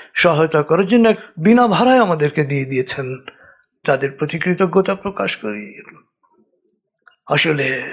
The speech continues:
এটি একটি ব্যয়বহুল কাজ। এই কাজে অনেক সহৃদয় ব্যক্তি আর্থিক সাহায্য নিয়ে এগিয়ে এসেছেন এবং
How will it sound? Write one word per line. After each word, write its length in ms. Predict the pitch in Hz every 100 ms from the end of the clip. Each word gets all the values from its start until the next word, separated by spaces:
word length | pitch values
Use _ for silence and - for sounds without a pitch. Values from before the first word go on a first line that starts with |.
| - - _ _ - -
এটি 200 | 151 160 139
একটি 180 | - 151
ব্যয়বহুল 520 | 139 143 139 151 226
কাজ। 240 | 175 - - - - - - _ _ _ _ _ _ _ _ _ -
এই 140 | 160 147
কাজে 360 | 135 127 156 117 - - - - _ _ _ _ _ _ _ _ _ -
অনেক 320 | 170 196 175 - - - - - - _ _ _ _ _
সহৃদয় 560 | - 160 165 160 165 175
ব্যক্তি 380 | 151 143 - 135 - - - - - _ -
আর্থিক 380 | 175 170 180 175 - - - -
সাহায্য 360 | - 156 151 147
নিয়ে 220 | 156 156 135
এগিয়ে 260 | 131 185 -
এসেছেন 320 | - 170 185 185 - - - - - _ _ _ -
এবং 280 | 165 170